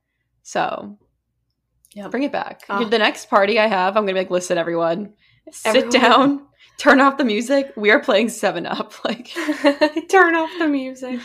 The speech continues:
Speaker 1: <laughs>
Speaker 2: Oh my God. I would gladly participate.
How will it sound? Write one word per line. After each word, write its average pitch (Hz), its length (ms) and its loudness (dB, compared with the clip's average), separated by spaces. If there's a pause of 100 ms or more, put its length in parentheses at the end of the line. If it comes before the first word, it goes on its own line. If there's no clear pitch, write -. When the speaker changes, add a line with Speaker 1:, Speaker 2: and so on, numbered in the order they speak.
Speaker 1:
<laughs> - 1080 -8
Speaker 2:
Oh 190 160 -2
my 180 120 -4
God. 165 220 -6
I 190 140 0
would 202 280 -4 (280)
gladly 165 480 -4
participate. - 680 -14